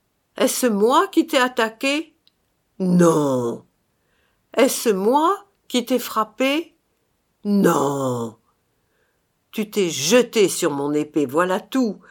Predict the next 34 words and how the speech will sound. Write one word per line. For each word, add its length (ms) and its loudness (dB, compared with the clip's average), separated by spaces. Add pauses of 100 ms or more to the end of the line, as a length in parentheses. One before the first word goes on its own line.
(220)
Donc, 440 2 (120)
aux 140 4
yeux 300 0
de 140 0
Dieu 320 -2
et 60 2
des 340 0
hommes, 260 0 (320)
je 160 -2
ne 160 2
suis 220 -6
pas 160 -4
coupable 500 -4
du 120 -8
crime 440 -4 (300)
de 120 -2
fratricide. 1000 -6 (240)
Donc, 560 4 (220)
tu 160 0
n'as 160 0
pas 240 0
reçu 400 -2
une 120 -2
mission 420 -4
divine, 680 -2 (380)
mais 260 -4
infernale. 920 -2 (680)
Donc, 560 2
tu 160 -4
es 60 0
sorti 440 -6
de 100 -4
la 160 -4
tombe, 440 -6